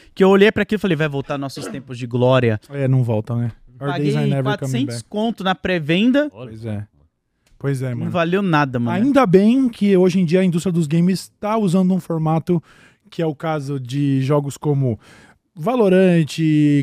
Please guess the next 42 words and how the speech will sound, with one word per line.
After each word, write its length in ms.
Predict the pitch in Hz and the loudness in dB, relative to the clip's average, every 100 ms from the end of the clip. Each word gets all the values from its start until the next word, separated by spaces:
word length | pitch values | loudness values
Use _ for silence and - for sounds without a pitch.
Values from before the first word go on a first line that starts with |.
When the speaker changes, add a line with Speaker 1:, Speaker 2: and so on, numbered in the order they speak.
| 143 | -2
Speaker 2:
C 180 | - 208 | -2 0
S 340 | 220 208 226 | 2 0 0
dois, 760 | 170 170 175 170 156 156 151 151 | 2 4 6 6 4 4 2 0
League 240 | 202 185 | 2 2
of 180 | 175 180 | 0 0
Legends, 960 | 160 170 165 156 147 151 147 143 123 - - - - | 2 4 4 4 4 4 2 2 -2 -14 -20 -20 -10
ah, 680 | 165 165 165 160 156 151 - | -4 -2 0 0 0 -2 -2
Apex, 1160 | 202 185 160 - 175 180 170 151 139 - - 175 | 2 2 0 -2 0 2 2 2 0 -8 -12 -6
é, 180 | 165 156 | -2 -2
pub 300 | 139 196 170 | -2 -4 -2
G, 240 | 170 143 - | -4 -6 -6
pub 180 | 160 151 | -4 -2
G 140 | 160 | -2
não, 160 | 151 127 | -2 -4
pub 160 | 131 | -4
G 120 | 139 160 | -4 -2
era 100 | 156 | -2
pago 340 | - 123 120 | -4 -6 -6
ainda. 280 | 120 117 113 _ _ - | -6 -6 -8 _ _ -12
Speaker 1:
Fortnite, 720 | 131 123 165 120 135 139 - | -8 -8 -8 -4 -4 -4 -6
eu 80 | 117 | -8
acho. 80 | 107 | -4
Speaker 2:
Fortnite, 760 | 214 214 220 180 185 185 180 - _ _ | -2 -2 -2 0 2 2 0 -4 _ _
que 80 | - | -4
o 60 | 180 | 0
jogo 180 | 180 190 | 2 0
é 60 | |
grátis, 480 | 175 185 190 196 - | 2 4 6 4 -2
e 60 | 180 | -8
se 100 | 131 | -6
Speaker 1:
É. 20 | |
Speaker 2:
você 220 | 185 240 | -6 -6
quiser 300 | 240 240 190 | -6 -2 0
gastar 220 | 170 160 160 | -2 -4 -6
dinheiro, 260 | 156 165 | -4 -4
você 60 | 160 | -2
vai 100 | 180 | -2
gastar 260 | 180 165 180 | -4 -6 -6
dinheiro. 260 | 175 143 | -4 -4
Por 180 | 131 180 | -2 0
Speaker 1:
É. 40 | 180 | 0
Speaker 2:
exemplo, 580 | 147 185 196 202 247 | 2 2 2 4 2